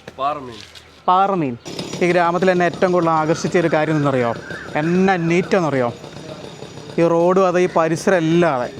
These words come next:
Speaker 2: ഇതുണ്ട്, ഇവിടുത്തെ വേസ്റ്റ് എല്ലാം പറക്കാനായിട്ട് ഉള്ള ഉന്തുവണ്ടികളാണ്. ഈ ബക്കറ്റിലെല്ലാം ഇവിടുത്തെ ഈ റോഡ് സൈഡിലെ കിടക്കണ എല്ലാം വേസ്റ്റും എടുത്ത് കൊണ്ട് ഇത് നിക്ഷേപിക്കേണ്ട സ്ഥലത്ത് കൊണ്ട് നിക്ഷേപിക്കും കേട്ടോ. അതുകൊണ്ട് തന്നെ വളരെ ക്ലീൻ ആയിട്ടാണ് കിടക്കുന്നത്. ഇത് നോക്കി, ഈ റോഡ്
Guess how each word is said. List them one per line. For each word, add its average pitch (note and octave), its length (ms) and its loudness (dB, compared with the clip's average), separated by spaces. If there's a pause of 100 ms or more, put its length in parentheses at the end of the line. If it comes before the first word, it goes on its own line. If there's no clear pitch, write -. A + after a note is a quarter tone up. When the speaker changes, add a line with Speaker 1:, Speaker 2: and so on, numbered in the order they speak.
(160)
Speaker 2:
ഇതുണ്ട്, F3 220 2
ഇവിടുത്തെ F3 320 2
വേസ്റ്റ് F#3+ 380 2
എല്ലാം F#3+ 360 2
പറക്കാനായിട്ട് E3 640 0 (760)
ഉള്ള E3+ 220 2 (100)
ഉന്തുവണ്ടികളാണ്. F#3+ 800 4 (240)
ഈ - 20 4 (100)
ബക്കറ്റിലെല്ലാം F#3 640 2 (220)
ഇവിടുത്തെ E3 300 2
ഈ - 100 4
റോഡ് F3 240 2
സൈഡിലെ F3 360 2 (420)
കിടക്കണ E3 340 0
എല്ലാം F3 260 2 (100)
വേസ്റ്റും E3+ 500 0
എടുത്ത് D#3 260 2 (1300)
കൊണ്ട് F#3+ 520 0 (280)
ഇത് G3 180 4
നിക്ഷേപിക്കേണ്ട G#3 500 2
സ്ഥലത്ത് F3+ 340 2
കൊണ്ട് F#3 220 2 (140)
നിക്ഷേപിക്കും E3+ 400 2
കേട്ടോ. E3 140 4
അതുകൊണ്ട് F#3 240 0
തന്നെ F#3+ 160 0 (280)
വളരെ F#3 380 4
ക്ലീൻ G#3+ 240 2
ആയിട്ടാണ് G3+ 240 0
കിടക്കുന്നത്. D#3+ 320 0
ഇത് F#3 80 2
നോക്കി, G#3 180 2 (100)
ഈ G3 120 4
റോഡ് G#3 220 4